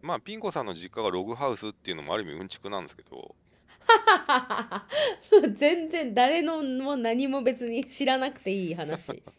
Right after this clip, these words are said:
Speaker 2: <laughs> そう、な-、なるほどがないっていうのに対する、ちょっと緩やかなクレームが入ったんで。
Speaker 1: クレーム？<laughs> ありますか？
Speaker 2: <laughs>
Speaker 1: じゃあ今日は。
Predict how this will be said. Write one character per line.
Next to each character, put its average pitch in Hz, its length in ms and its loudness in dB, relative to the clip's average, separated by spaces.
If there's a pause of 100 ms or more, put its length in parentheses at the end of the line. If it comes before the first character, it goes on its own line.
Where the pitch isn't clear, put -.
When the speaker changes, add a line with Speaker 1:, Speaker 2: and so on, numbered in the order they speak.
(140)
Speaker 2:
<laughs> - 360 -18
そ 80 180 -10
う、 - 140 -12
な-、 113 160 -6
な 113 160 -4
る 139 120 -4
ほ 156 180 -6
ど 156 300 -4
が 92 100 -6
な 82 160 -4
い 85 80 -4
っ - 340 -20
て - 80 -10
い 71 180 -10
う 71 40 -18
の 73 100 -16
に 71 140 -18 (120)
対 67 220 -12
す - 180 -18
る、 113 240 -6
ち - 100 -8
ょ - 20 -8
っ - 20 -
と - 60 -10
緩 92 180 -4
や 90 120 0
か - 100 -10
な 64 120 -16 (460)
ク - 120 -12
レ 73 100 -10
ー 71 40 -16
ム 71 80 -18
が 69 80 -18
入 69 120 -14
っ - 40 -20
た - 60 -20
ん - 60 -20
で。 - 40 -14
Speaker 1:
ク 262 100 6
レ 208 120 6
ー 202 160 -2
ム？ 381 100 -6 (800)
<laughs> - 840 -20
あ 196 60 -8
り 196 120 -4
ま 202 120 -6
す - 80 -16
か？ 156 140 -10
Speaker 2:
<laughs> - 20 -12
Speaker 1:
じ 143 60 -10
ゃ 156 40 -8
あ - 20 -16
今 - 100 -20
日 165 80 -10
は。 135 320 -12